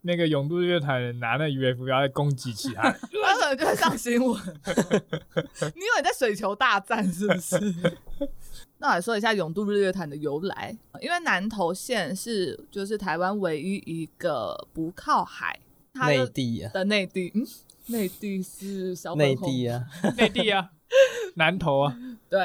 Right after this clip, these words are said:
Speaker 2: 然后反正对于南投人来说，他们就是想要玩水啊，想要游泳，就是没有办法，因为他们又四周又环山，然后山间溪流又很湍急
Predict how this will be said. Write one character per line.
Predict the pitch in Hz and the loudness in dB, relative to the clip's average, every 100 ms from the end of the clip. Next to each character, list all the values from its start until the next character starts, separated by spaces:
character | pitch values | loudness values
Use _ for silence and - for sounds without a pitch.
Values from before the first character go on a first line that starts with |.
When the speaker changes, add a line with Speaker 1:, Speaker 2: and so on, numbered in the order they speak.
| 139 98 | 0 -4
Speaker 2:
然 | 156 | -2
后 | 240 | 0
反 | 349 190 | 2 0
正 | 240 277 | 0 0
对 | 349 302 | 2 2
于 | 233 | 4
南 | 208 214 | 0 2
投 | 220 | 2
人 | 190 | 2
来 | 190 | 2
说， | 202 | 0
他 | 226 | -2
们 | 247 220 | 0 0
就 | 208 | -2
是 | 202 226 | -6 -6
想 | 208 | 0
要 | 180 | 0
玩 | 202 175 196 | 2 2 0
水 | - 185 | -4 -4
啊， | 160 165 | -2 -2
想 | 180 180 | -2 -4
要 | 208 | 0
游 | 180 | 0
泳， | 185 156 | 0 -2
就 | 196 | -6
是 | 202 214 | -6 -4
没 | 196 | -2
有 | 185 | -2
办 | 170 170 - | 0 -2 -2
法， | - | -6
因 | 175 | -4
为 | 233 | -2
他 | 240 220 | -2 -2
们 | 214 175 160 - | 0 0 -2 -2
又 | 247 220 | 0 0
四 | - 226 | -2 0
周 | 196 | 4
又 | 196 | 4
环 | 190 139 175 | 2 -6 -6
山， | - 143 135 196 - | -4 -4 -4 -6 -6
然 | 185 165 | -6 -6
后 | 185 196 190 - | -2 0 -2 -4
山 | - 202 | -4 -2
间 | 202 196 | 0 0
溪 | 202 196 190 | 0 -6 -4
流 | 165 | 0
又 | 185 | 0
很 | 202 | 0
湍 | - 247 151 180 | -4 -6 -4 -4
急 | - - - - | -6 -14 -16 -20